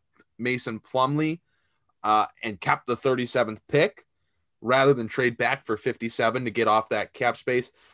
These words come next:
But at the same time, with the corresponding moves that we've seen Troy Weaver make so far, it certainly seems like he's clearing cap space for maybe a bit of a more, uh, bit more of a significant reason.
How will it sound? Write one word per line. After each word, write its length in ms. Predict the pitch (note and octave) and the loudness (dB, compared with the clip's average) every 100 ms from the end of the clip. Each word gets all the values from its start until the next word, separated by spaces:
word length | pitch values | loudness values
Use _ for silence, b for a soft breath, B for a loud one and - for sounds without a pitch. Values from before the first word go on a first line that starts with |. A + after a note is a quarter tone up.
| b b - | b b 2
But 220 | D#3 - _ - _ - | 2 0 _ -20 _ -4
at 120 | C#3+ | -2
the 100 | C#3 | 0
same 240 | D3 D3 | 0 0
time, 460 | C#3+ C#3 C#3 C#3 C3+ _ _ _ _ | 2 2 4 2 -4 _ _ _ _
with 160 | C3+ C3+ | -2 -2
the 80 | |
corresponding 840 | A#2 D3+ C#3 - - B2+ C3+ C3+ B2+ | 0 4 4 2 4 4 4 0 -2
moves 340 | B2 C3 C#3 | -2 -2 0
that 220 | C3 A2+ | 0 0
we've 220 | A#2+ A#2 - | 0 -4 -4
seen 400 | B2+ B2 B2+ - b b | -8 -8 -8 -12 b b
Troy 200 | - B2 | 2 2
Weaver 240 | B2 A#2 A2 | 4 0 -2
make 200 | A#2+ - | -4 -2
so 180 | B2 | -4
far, 460 | A2+ A#2+ A#2+ A#2 A2+ b b b b - | 0 2 6 4 2 b b b b -4
it 160 | A2+ | -4
certainly 400 | - - F3 F3 | -2 0 2 2
seems 260 | D3 D#3+ D3 | 0 0 0
like 120 | D3 | -2
he's 200 | B2 A2+ | -4 -8
clearing 580 | - - D3 D3+ B2+ G2 - | -10 0 4 4 2 -6 -14
cap 300 | - C#3 - | -2 -2 -2
space 380 | - C#3+ C3+ - | 0 2 2 -4
for 340 | - A#2+ A#2 | -2 2 2
maybe 420 | A#2 A#2 B2+ C#3 C3+ | 0 -6 -4 0 0
a 40 | |
bit 160 | C3+ B2+ | 0 0
of 120 | A#2 | 0
a 60 | A2+ | -2
more, 280 | B2 A#2+ - G2+ | -2 -2 -2 -2
uh, 240 | G#2 F#2 E2 _ _ _ _ | -2 -2 -6 _ _ _ _
bit 140 | D#3 C#3 | -2 0
more 180 | C#3+ | 2
of 100 | C3 | 2
a 120 | B2+ A2+ | 0 -2
significant 880 | - A2+ A2+ A#2+ B2+ C#3+ - C3 - | -4 -4 -2 -4 0 -2 0 -4 -6
reason. 640 | F#2 G#2 B2 D3 F3 A3+ | -10 -4 -4 -2 -2 -2